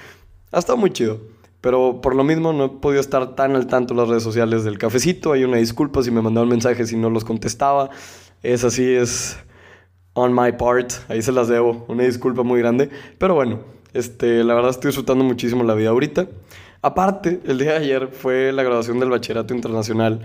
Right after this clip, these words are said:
y vaya que lo disfruté un chingo. De ahí nos fuimos al after con, con la raza del bachillerato internacional y vaya que estuvo con madre, me la pasé muy, muy bien. Pero igual, pues, no pude andar en, en grabaciones y todo eso y ya se me amontonó la tarea y bueno.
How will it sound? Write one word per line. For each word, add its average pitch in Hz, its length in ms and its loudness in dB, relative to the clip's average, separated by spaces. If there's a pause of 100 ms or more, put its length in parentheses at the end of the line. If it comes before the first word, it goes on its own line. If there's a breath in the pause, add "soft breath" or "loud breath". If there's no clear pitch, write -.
(360 loud breath)
y 120 120 2
vaya 131 500 2
que - 80 -2
lo 120 80 2
disfruté 117 300 -2
un 117 140 2
chingo. 135 340 0
De 127 80 2
ahí 120 60 0
nos 120 140 0
fuimos 123 220 0
al 113 140 0
after 113 320 -4
con, 107 300 -4
con 113 180 -2
la 113 80 4
raza 113 240 0
del 120 100 4
bachillerato 113 460 0
internacional 117 520 0
y 110 120 -4
vaya 113 160 0
que 113 80 -6
estuvo 113 240 -4
con 110 180 -2
madre, 120 300 2 (320 loud breath)
me 110 80 -2
la 117 80 0
pasé 120 180 -2
muy, 127 320 2
muy 131 200 2
bien. 120 260 0 (300 loud breath)
Pero 117 120 0
igual, 127 320 2
pues, 117 160 -4
no 120 180 0
pude 127 680 2
andar 113 260 2
en, 113 580 0
en 113 280 -2
grabaciones 143 880 2
y 120 60 -4
todo 131 180 0
eso 135 300 0 (280 loud breath)
y 117 80 -4
ya 120 60 2
se 120 80 -2
me 127 80 2
amontonó 120 340 2
la 120 160 0
tarea 190 400 0
y 175 60 0
bueno. 143 240 0